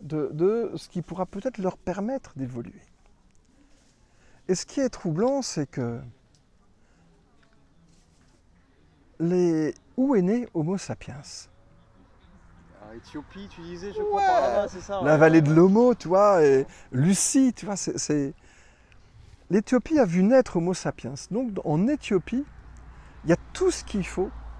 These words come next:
Speaker 1: pour faire naître Homo sapiens,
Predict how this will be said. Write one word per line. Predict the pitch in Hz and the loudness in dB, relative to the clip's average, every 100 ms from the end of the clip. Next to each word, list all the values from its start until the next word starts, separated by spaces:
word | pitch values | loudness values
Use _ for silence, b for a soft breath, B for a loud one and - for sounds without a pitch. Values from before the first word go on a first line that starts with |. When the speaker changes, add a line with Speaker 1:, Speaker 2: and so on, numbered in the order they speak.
| - - - - - - | -18 -20 -20 -20 -16 -6
Speaker 1:
pour | 285 | -6
faire | - 190 165 | -4 -4 -2
naître | 180 233 - - - - 170 | -2 -4 -10 -18 -20 -8 -4
Homo | 175 208 | -2 -2
sapiens, | - 123 - | -4 -8 -10